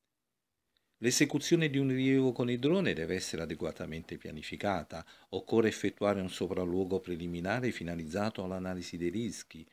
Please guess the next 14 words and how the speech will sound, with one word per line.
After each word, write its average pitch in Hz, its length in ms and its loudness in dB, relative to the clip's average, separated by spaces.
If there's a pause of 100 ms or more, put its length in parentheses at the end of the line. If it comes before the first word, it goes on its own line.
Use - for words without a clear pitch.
(280)
Ad 107 120 -2
esempio, 151 380 4
nell'area 117 320 2
interessata 120 640 0
non 104 180 0
devono 113 300 0
essere 101 340 -4
presenti 95 540 -6
infrastrutture 90 720 -8
sensibili 143 640 -6
e 120 60 -2
assembramenti 120 680 -2
di 90 120 -6
persone. - 640 -14